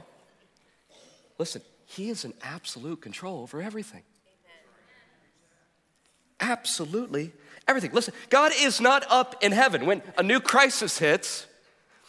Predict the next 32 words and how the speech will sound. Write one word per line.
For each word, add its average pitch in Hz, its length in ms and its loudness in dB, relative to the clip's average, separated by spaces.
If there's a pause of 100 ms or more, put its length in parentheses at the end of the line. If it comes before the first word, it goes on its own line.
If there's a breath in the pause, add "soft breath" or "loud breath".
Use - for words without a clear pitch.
(140 soft breath)
and 160 120 0
he's 202 240 2
like, 180 260 4
"All 165 120 6
right, 180 100 4 (240)
heavenly 180 380 4
host, 196 500 2 (380 soft breath)
I'm 127 100 2
gonna 143 80 0
send 160 240 0
out 143 140 6
a 127 100 4
calendar 156 500 2
invite. 151 360 2 (560 loud breath)
We 123 60 -4
gotta 127 140 6
get 131 100 4
around 135 180 6
a 127 60 2
whiteboard. 151 580 4
We 175 60 -4
gotta 139 140 6
figure 170 360 2
out 160 180 6
what 165 120 0
we're 160 100 2
gonna 143 140 4
do 156 260 2
here 143 240 0
because 123 340 -6
this 156 200 -2
has 117 200 -6